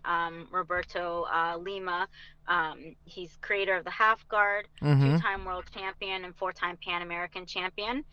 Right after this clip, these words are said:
Speaker 1: and he's been teaching since the nineties. Um, he grew up with the Gracie family,
Speaker 2: Mm-hmm.
Speaker 1: and so that's how he got started in jiu-jitsu. So his academy's not, um, a competition academy, but the last,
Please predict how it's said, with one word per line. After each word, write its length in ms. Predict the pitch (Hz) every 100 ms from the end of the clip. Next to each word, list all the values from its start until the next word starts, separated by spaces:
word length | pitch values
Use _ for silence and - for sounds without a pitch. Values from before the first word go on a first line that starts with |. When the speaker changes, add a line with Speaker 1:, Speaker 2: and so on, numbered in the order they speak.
| - -
Speaker 1:
and 80 | 185
he's 100 | 185
been 140 | 180
teaching 340 | 170 202 - 185
since 160 | 196 175
the 60 | 180
nineties. 680 | 165 165 175 170 160 160 165 - - -
Um, 500 | 180 170 165 165 156 - -
he 420 | - 196 185 175
grew 220 | 160 196 185
up 200 | 190 -
with 140 | 190
the 80 | 190
Gracie 420 | 160 175 175 - 214
family, 420 | 214 214 247 339 403 -
Speaker 2:
Mm-hmm. 280 | 139 147 143
Speaker 1:
and 160 | 151 160
so 60 |
that's 220 | 175 175 -
how 280 | 170 170 -
he 320 | - 202 202 202
got 200 | 180 -
started 380 | 190 180 170 165
in 280 | 170 170
jiu-jitsu. 680 | 165 165 175 165 - 170 165 - - - - -
So 200 | - 208
his 160 | 240 233
academy's 480 | 262 254 247 247
not, 320 | 226 208 208 - -
um, 420 | 190 180 170 165 196
a 40 |
competition 640 | - 196 185 - 190 - 202
academy, 580 | - 208 196 202 240 240
but 200 | 180 175 - - - -
the 80 | 208
last, 240 | 214 311